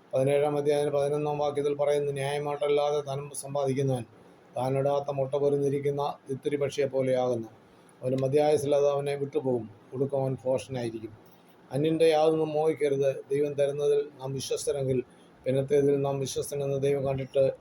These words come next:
അനുഗ്രഹിക്കും. മനുഷ്യർ കാട്ടിക്കൂട്ടുന്ന പലതും നമുക്ക് അംഗീകരിക്കാൻ പറ്റുകയില്ല. സുവിശേഷത്തിൻ്റെ മറവിൽ സമ്പാദിച്ചു കൂട്ടുന്നതൊക്കെയും ദൈവസന്നിധി നേരായ മാർഗത്തിൽ കൂടെ ലഭിച്ചതാണോ എന്ന് ചോദന ചെയ്യണം. അനുഭവത്തിലില്ലാത്തത് പ്രസംഗിച്ച് സമ്പത്ത് വർദ്ധിപ്പിച്ചാൽ പിന്നത്തേതിൽ അനു-,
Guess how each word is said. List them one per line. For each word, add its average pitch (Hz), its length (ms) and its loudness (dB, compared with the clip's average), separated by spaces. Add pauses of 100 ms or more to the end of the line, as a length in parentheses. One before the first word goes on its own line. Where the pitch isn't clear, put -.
(260)
അനുഗ്രഹിക്കും. 127 580 2 (460)
മനുഷ്യർ 135 320 0
കാട്ടിക്കൂട്ടുന്ന 143 680 -2
പലതും 143 480 0 (320)
നമുക്ക് 139 220 -2
അംഗീകരിക്കാൻ 139 540 0
പറ്റുകയില്ല. 127 420 0 (400)
സുവിശേഷത്തിൻ്റെ 139 680 0
മറവിൽ 143 260 2
സമ്പാദിച്ചു 139 520 -2
കൂട്ടുന്നതൊക്കെയും 143 720 2 (400)
ദൈവസന്നിധി 139 580 2
നേരായ 143 360 2
മാർഗത്തിൽ 143 440 -2
കൂടെ 139 220 -2
ലഭിച്ചതാണോ 135 560 -2
എന്ന് 135 160 -4
ചോദന 139 340 -2
ചെയ്യണം. 127 340 -2 (460)
അനുഭവത്തിലില്ലാത്തത് 147 1000 2
പ്രസംഗിച്ച് 147 460 -6
സമ്പത്ത് 147 400 -8
വർദ്ധിപ്പിച്ചാൽ 135 640 0 (440)
പിന്നത്തേതിൽ 139 680 4
അനു-, 131 320 -2